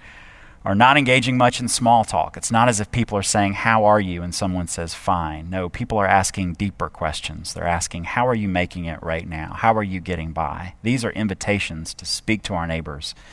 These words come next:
to speak of the goodness of God. Evangelism during a pandemic begins to make sense,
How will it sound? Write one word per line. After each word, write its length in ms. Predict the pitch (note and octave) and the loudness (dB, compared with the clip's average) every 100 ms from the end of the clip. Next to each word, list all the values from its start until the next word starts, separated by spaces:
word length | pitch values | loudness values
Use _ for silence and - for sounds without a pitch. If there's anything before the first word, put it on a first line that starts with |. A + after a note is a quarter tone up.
| - - - - - | -20 -20 -20 -20 -10
to 60 | - | -8
speak 260 | - G#2+ | -2 -2
of 80 | A2 | -2
the 80 | G2 | 0
goodness 380 | G#2 G2 F#2+ G2 | 2 2 0 -4
of 100 | D#2 | 0
God. 460 | F2+ D#2+ C#2 D2 - - - - - - - - - - - | 2 2 0 -10 -16 -20 -20 -20 -20 -20 -20 -20 -20 -14 -8
Evangelism 880 | F#2+ E2+ C#3 D3+ D#3 D#3 C#3 B2+ B2 | 0 6 8 8 6 6 4 2 0
during 320 | A2+ A2+ A2 | 0 2 2
a 40 | |
pandemic 680 | - C3 A2+ A2 A2 G#2+ - | 2 2 4 6 4 2 0
begins 540 | G2 F#2 G2+ F#2+ F#2 - | -4 0 2 2 -2 -4
to 80 | F#2+ | -2
make 220 | F2+ F2 | -2 0
sense, 640 | - E2 - - - - | -4 -4 -6 -4 -4 -6